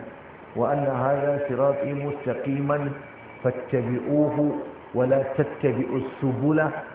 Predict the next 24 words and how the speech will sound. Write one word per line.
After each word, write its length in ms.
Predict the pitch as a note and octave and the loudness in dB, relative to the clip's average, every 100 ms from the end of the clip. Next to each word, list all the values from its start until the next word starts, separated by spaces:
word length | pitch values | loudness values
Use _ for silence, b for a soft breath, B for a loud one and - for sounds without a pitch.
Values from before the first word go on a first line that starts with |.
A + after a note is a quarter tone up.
| - | -2
fatafarraqa 760 | B2+ - B2 - D3 C3+ C#3 - | 0 2 0 2 2 2 2 2
bikum 300 | B2+ C#3+ C3 | 0 0 -2
an 160 | B2 C#3+ | -2 -4
sabili." 460 | - A#2 C#3 C3+ C3+ C3 - - - - - - - - - - - | -2 0 2 2 0 -2 -10 -16 -16 -16 -16 -16 -18 -18 -18 -18 -2
Allah 260 | C3+ C#3+ C#3+ | 2 6 6
ya 100 | C#3 | 4
ce, 60 | C#3 | 2
"Wannan 280 | C#3 C#3+ C3 | 2 2 0
hanya 300 | C#3 C#3+ C3 | 0 0 0
ta 160 | C3+ C#3 | 2 0
ce 140 | C#3 | 0
mai 200 | B2 A#2 | -2 -2
kakkiya, 480 | A#2+ C#3 C#3 C#3+ C#3 - - - - - - | -2 -2 2 4 4 0 -6 -12 -16 -16 -4
ku 80 | B2 | -2
bi 80 | A#2+ | 2
wannan 340 | C#3+ C#3+ B2+ | 2 2 0
hanyar, 320 | - C#3+ C#3 A#2+ - - - - - - | -2 0 0 -2 -6 -10 -12 -14 -12 2
kada 220 | D#3 D3+ | 4 4
ku 140 | - B2+ | 2 0
bi 100 | C3 | 2
wasu 220 | C3+ C#3 | 0 0
hanyoyi 560 | C#3 C#3+ C#3+ C#3+ C#3+ C#3+ | 0 0 0 0 0 0
daban-daban 680 | B2 C3 C#3+ C3+ B2+ C#3 B2+ | 2 2 2 2 4 2 2
daban." 260 | A#2+ C#3 | 2 0